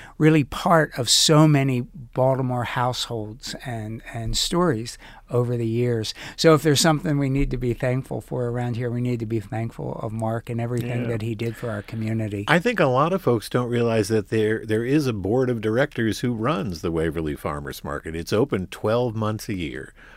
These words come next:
Speaker 2: Uh, some of the other ones, you know, close during the winter, but not, uh, not Waverly. Uh,
Speaker 1: Mm.
Speaker 2: but you and, and your fellow board members, I mean, have a lot of work to, to organize that.
Speaker 1: Absolutely. Um, you know, sometimes when we see a farmer's market, we think,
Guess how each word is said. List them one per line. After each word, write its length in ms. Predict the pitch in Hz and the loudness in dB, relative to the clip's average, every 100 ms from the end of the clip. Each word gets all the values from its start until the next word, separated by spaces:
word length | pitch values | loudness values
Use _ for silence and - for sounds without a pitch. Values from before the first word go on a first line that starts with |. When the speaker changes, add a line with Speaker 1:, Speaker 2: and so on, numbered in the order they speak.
| - | -14
Speaker 2:
Uh, 380 | 87 85 80 80 | -8 -6 -4 -6
some 240 | - 98 95 | -6 -6 -4
of 80 | |
the 100 | 90 | -2
other 160 | 95 101 | -2 -2
ones, 280 | 92 87 - | -2 -6 -8
you 80 | 82 | -8
know, 120 | 80 | -10
close 640 | - 104 107 104 95 - | -8 -4 -2 0 -2 -6
during 280 | 95 87 82 | -8 -6 -6
the 80 | 80 | -6
winter, 320 | 90 98 80 | -6 -6 -6
but 160 | 80 73 | -6 -8
not, 320 | 85 95 104 98 | -10 -10 -12 -12
uh, 200 | 92 87 | -12 -10
not 300 | 95 104 - | -10 -10 -6
Waverly. 480 | 101 120 127 87 - - - 107 | -6 -6 -8 -8 -10 -16 -10 -4
Uh, 160 | 110 | -2
Speaker 1:
Mm. 60 | 104 | 0
Speaker 2:
but 120 | 117 | 0
you 260 | 113 147 151 | 4 4 4
and, 180 | 123 | 0
and 240 | 107 110 110 | -4 -4 -2
your 100 | 107 | -2
fellow 300 | 113 110 104 | 0 0 0
board 260 | 110 131 | 0 -2
members, 400 | 139 110 110 104 | -2 -2 -2 -4
I 20 | 110 | -6
mean, 140 | 117 | -4
have 140 | 139 | -4
a 40 | 143 | -2
lot 240 | 139 156 | -2 -2
of 80 | - | 0
work 280 | 139 196 - | 0 -2 -4
to, 260 | 110 101 - - - - | -2 -2 -4 -14 -20 -4
to 200 | 113 113 | -2 0
organize 640 | 139 220 202 - 76 67 | 0 0 -2 -4 -6 -8
that. 240 | - - - - - | -10 -12 -14 -18 -4
Speaker 1:
Absolutely. 640 | 180 - 185 196 240 135 120 | -2 0 0 0 0 -2 0
Um, 380 | 131 120 117 - | 0 2 0 -2
you 100 | 131 | 0
know, 80 | 131 | 0
sometimes 540 | 127 156 170 160 135 | 4 4 6 4 4
when 160 | 131 151 | 4 4
we 100 | 139 | 2
see 180 | - 185 | 0 -2
a 80 | 143 | -2
farmer's 460 | 151 143 139 131 | 0 0 0 -2
market, 320 | 143 151 156 | -2 -2 -2
we 140 | 123 135 | -2 -2
think, 260 | 151 139 | 0 -2